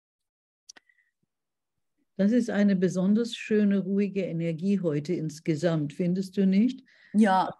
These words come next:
Speaker 1: Bei deiner Meditation, auch die Karten haben gesagt, runter, nicht dieses Ungestüme. Und bei dir genauso, es ist eine sehr gesammelte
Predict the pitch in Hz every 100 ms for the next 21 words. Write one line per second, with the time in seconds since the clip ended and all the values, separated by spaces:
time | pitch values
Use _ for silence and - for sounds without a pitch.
0 | _ - 190 190 196 202 202 196 185 190
1 | 190 180 - 190 190 185 190 214 202 214
2 | 208 208 185 160 160 165 160 160 170 175
3 | - 175 190 202 220 220 214 208 208 -
4 | - _ _ _ - 185 196 - 175 180
5 | 175 170 185 214 208 190 - 202 196 196
6 | 196 196 170 175 175 175 175 190 185 170
7 | 147 143 185 190 180 175 180 175 165 160
8 | 165 180 190 190 - _ _ _ _ _
9 | _ _ 170 139 156 170 190 185 143 135